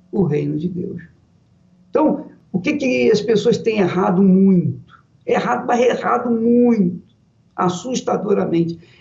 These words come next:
Elas procuram primeiro as coisas que, no seu devido tempo, vai vir após o reino de Deus e a sua justiça. Então, ao invés delas priorizarem o reino de Deus e a sua justiça,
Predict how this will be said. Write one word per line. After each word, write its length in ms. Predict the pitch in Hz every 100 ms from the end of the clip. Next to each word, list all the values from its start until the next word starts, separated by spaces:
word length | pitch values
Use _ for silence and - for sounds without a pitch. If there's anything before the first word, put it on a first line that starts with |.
| -
Elas 460 | - 269 254 - - _ _ _ _ _ -
procuram 680 | 302 311 - 339 349 -
primeiro 640 | 247 247 214 294 311 277 247
as 220 | 240 -
coisas 1000 | - 277 349 339 208 151 165 131 - _ _ _ _ _ _ _ _ _ _
que, 500 | - 277 262 175 - _ _ _ _ _ _
no 160 | 208 240
seu 260 | - 262 214
devido 460 | 226 175 202 185
tempo, 500 | 175 277 320 - -
vai 260 | 226 220 190
vir 340 | 147 277 311 -
após 1200 | 320 320 - - - 262 254 240 240 247 247 208
o 100 | -
reino 360 | 190 202 208
de 140 | 190 190
Deus 340 | 175 180 180
e 60 | 190
a 60 |
sua 200 | - 190
justiça. 500 | 180 170 - - - _ _ _ _ _ -
Então, 300 | 180 285 302
ao 240 | - 294
invés 340 | 294 214 240 196
delas 300 | 220 202 202
priorizarem 880 | - 233 240 226 190 131 151 156 170
o 120 | 165
reino 360 | 156 147 147 196
de 100 | 175
Deus 300 | 160 156 143
e 80 |
a 80 | 151
sua 260 | - 165 143
justiça, 600 | 127 - 269 302 -